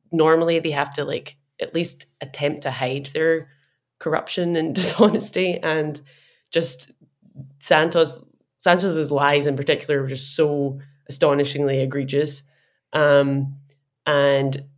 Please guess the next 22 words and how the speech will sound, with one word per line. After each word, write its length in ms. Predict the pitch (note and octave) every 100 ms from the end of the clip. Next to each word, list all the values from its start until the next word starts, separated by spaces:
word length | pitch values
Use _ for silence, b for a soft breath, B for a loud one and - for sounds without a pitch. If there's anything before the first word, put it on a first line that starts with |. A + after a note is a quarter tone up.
| -
obviously 920 | E3+ E3+ E3 D3+ - D#3 C#3+ C#3 C3+
you 100 | D3+
can't 340 | D3+ C#3+ C3+ C#3
really 220 | D3 C#3
survive 500 | C#3 C#3+ C3+ C3+ C3+
long-term, 720 | C#3 C#3 C3+ C#3 C3+ C#3+ - _ -
uh, 40 | C#3
if 260 | - C3+
you 80 | C#3+
behave 260 | C#3+ C#3+ C#3
that 220 | C#3 -
way. 320 | D3 C#3+ C#3+ B B B
Having, 360 | F3 E3+ - -
having 240 | D#3+ E3 D#3
said 240 | G3 A3
that, 320 | C#3+ C#3+ - - _
you 100 | D#3+
know, 80 | C3+
Menendez 460 | D3+ D3 D#3+ C#3 C3+
is 80 |
still 200 | - -
around. 300 | - - -